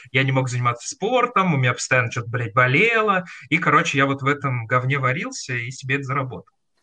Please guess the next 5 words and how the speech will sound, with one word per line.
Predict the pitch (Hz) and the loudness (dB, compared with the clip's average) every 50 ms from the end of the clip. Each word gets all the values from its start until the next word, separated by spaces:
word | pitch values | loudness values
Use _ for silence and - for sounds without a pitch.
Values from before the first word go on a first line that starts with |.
| _ _ - | _ _ 0
Очень, | 160 208 208 - 214 196 196 180 175 - - - | 0 0 2 2 0 -2 -2 -2 -6 -8 -2 2
э, | 139 139 139 139 | 4 4 4 4
крутая | - 151 147 - 160 151 143 135 | 0 -4 -2 0 2 2 2 0
техника | - 156 147 147 - - 135 127 - - 127 117 117 117 123 | 0 -2 -2 -2 -2 -4 -8 -6 -4 -2 -2 -2 -2 -2 -4
дыхательная. | 131 - - 104 98 - - 147 156 175 185 190 196 | -6 -6 -6 -8 -8 -10 -12 -8 -6 -4 -4 -4 -6